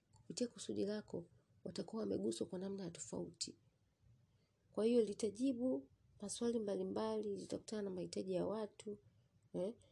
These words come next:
litashughulika na changamoto za watu. It's not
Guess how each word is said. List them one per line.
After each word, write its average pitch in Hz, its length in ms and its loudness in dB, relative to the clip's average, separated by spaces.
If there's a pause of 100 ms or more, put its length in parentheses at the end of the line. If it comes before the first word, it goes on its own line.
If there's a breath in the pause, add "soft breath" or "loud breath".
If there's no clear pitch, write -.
(140)
litashughulika 180 680 -2
na 170 80 -2
changamoto 175 520 0
za 170 180 0
watu. 185 420 -2 (360 soft breath)
It's 247 240 0
not 254 200 0